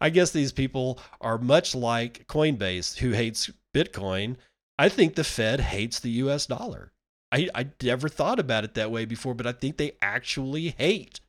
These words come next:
the U S dollar. Whatever. A weakening greenback this year has resulted in Bitcoin rally, or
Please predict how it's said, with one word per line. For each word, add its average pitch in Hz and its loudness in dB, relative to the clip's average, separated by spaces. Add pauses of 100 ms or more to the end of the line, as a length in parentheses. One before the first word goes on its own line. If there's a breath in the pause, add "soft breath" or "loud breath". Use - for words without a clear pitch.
(140)
the 110 -6
U 95 -2
S 87 -4
dollar. 73 -4
Whatever. 98 0 (340 loud breath)
A 151 4
weakening 156 4
greenback 123 0
this 117 -2
year 123 0
has 107 -4
resulted 120 0
in 101 -4
Bitcoin 117 -4
rally, 113 2 (500 loud breath)
or 104 -2